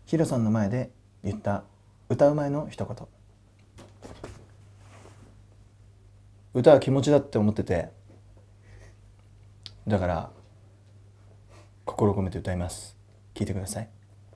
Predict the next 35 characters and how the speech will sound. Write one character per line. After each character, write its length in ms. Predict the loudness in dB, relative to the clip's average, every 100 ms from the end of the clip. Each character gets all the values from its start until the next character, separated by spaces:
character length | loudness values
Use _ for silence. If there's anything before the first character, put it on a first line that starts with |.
| -20 -20 -20 -20 -20 -10
時 160 | -6 -6
の 80 |
か 100 | -6
け 80 | -8
ら。」 100 | -10 -12 -20 2
バ 160 | 6 10
カ 180 | 12 12
野 80 |
郎！ 60 | 12 10 8 0 -4 -6 -8
<laughs> 380 | -10 -16 -2
バ 160 | 6 10
カ 120 | 10
野 40 | 10
郎 60 | 12
や 80 |
ら 80 | 10
せ 80 | 8
ん 40 | 8
じ 40 |
ゃ 20 |
な 140 | 8 10
い 60 |
よ。 280 | 8 6 2 -10 -6 -6 -6 -12 -12 -12 -2
こ 60 |
れ 60 | 2
本 160 | 4 6
当 80 |
に 80 | 6
言 80 | 6
っ 20 |
て 80 | 4
た 80 | 2
ん 60 |
だ 80 | 4
よ。 100 | 0